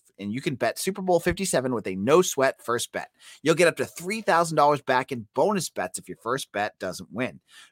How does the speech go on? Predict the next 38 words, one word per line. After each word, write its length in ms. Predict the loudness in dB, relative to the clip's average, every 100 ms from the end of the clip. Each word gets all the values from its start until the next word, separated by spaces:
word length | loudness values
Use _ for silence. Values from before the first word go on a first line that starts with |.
| _
FanDuel 360 | 2 4 4 4
lets 240 | 4 2
you 100 | -2
bet 180 | 4 4
on 140 | 4 2
everything 500 | 0 2 -4 -8 -14
from 140 | -12
the 60 | -8
money 260 | -4 -2 0
line 240 | 0 0
to 100 | -6
point 300 | -8 -6 -6
spreads 320 | -2 -2 -2
to 120 | -6 -4
who 160 | -2 0
will 140 | 0
score 380 | 0 -2 0 0
a 140 | -4 -6
touchdown. 500 | -6 -6 -6 -10 -12 _ _ _ -20 -20 _
Now, 260 | 2 2 2 _ _ _ -6
the, 140 | -6 -4
tomorrow 640 | -4 0 4 8 6 4 -2 _ _ _ _ _ _ _ _
we 200 | -6 -4
have 400 | 2 4 4 0 -8
the 220 | -10 -6
game 300 | -4 -4 -4
between 360 | -6 -6 -8
Virginia 320 | -8 -10 -10 -8
Tech 180 | -10
and 100 | -10
B 140 | -12 -10
C. 220 | -6 -6
I 60 | -8 _ _ -6
think 220 | -6 -2
B 140 | -2
C 200 | 0 0
is 120 | 2
gonna 300 | 2 2 2